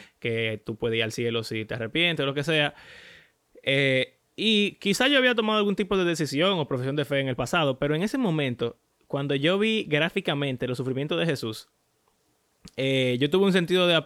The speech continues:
de como, no sé si fue, quizá de culpa. Eh, y fue como que Jesús pasó todo eso y fue por mí.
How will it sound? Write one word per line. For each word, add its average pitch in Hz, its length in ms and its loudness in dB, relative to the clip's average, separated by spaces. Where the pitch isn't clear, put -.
de 139 380 2
como, 127 540 -2
no 147 100 -2
sé 190 100 2
si 196 100 0
fue, 196 280 2
quizá 190 220 2
de 247 140 2
culpa. 123 580 2
Eh, 143 760 4
y 156 120 4
fue 190 160 0
como 214 240 0
que 190 140 2
Jesús 190 300 2
pasó 214 260 2
todo 202 260 2
eso 147 220 2
y 147 100 -2
fue 170 160 0
por 165 160 0
mí. 147 260 -2